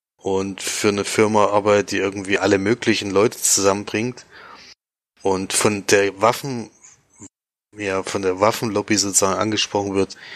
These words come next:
eben diese, ja, Waffen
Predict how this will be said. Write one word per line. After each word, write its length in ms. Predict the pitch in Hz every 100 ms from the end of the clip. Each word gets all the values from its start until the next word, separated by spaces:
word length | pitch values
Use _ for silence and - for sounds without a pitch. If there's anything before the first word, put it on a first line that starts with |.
| - -
eben 520 | 101 95 92 95 95 -
diese, 440 | 98 98 92 92 - - - - - - _ _ _ _ _ -
ja, 180 | 101
Waffen 640 | 101 110 - 120 113 104